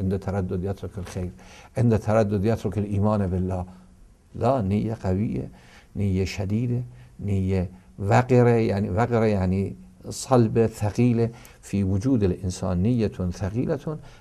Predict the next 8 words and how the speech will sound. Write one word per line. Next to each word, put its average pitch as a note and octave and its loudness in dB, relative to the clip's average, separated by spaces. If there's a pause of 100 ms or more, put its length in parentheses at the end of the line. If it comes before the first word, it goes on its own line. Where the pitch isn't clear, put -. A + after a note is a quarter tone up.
لا E3 8
تزول B2 2
بمظاهر G2 2
الدنيا، F2 -4
لا C3+ 6
تزول A2 0
بمظاهر F#2 0
الشيطان، F2+ -4